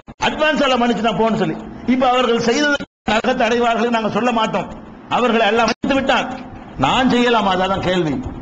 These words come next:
அவர்களை மன்னித்து விட்டான் என்பது வேறு, அவர்களை பின்பற்றி நாம் கொள்ளலாமா இப்ப?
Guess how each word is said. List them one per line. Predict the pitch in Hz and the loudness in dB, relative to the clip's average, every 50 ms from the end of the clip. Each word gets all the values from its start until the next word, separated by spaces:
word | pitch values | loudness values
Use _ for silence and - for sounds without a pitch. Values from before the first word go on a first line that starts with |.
| - - - - - | -12 -12 -12 -6 -4
அவர்களை | - - 262 269 233 240 247 226 | -4 0 2 2 4 4 4 4
மன்னித்து | 208 202 240 269 - 254 | 4 4 4 2 2 2
விட்டான் | 247 240 - 240 220 220 208 | 0 2 2 0 0 2 0
என்பது | 202 190 202 185 170 | 0 2 0 2 2
வேறு, | 180 196 208 208 247 294 302 233 - - - - - | 0 0 2 0 0 0 0 -2 -4 -8 -12 -12 -6
அவர்களை | - 165 226 262 269 247 240 - | -4 0 2 2 2 2 0 0
பின்பற்றி | - 233 254 277 277 269 - 294 269 | 0 0 0 0 0 0 0 0 0
நாம் | 240 233 262 285 - | 2 2 0 0 -2
கொள்ளலாமா | 262 277 269 262 254 240 254 | 0 0 2 2 2 2 0
இப்ப? | 240 240 254 302 | -2 0 0 0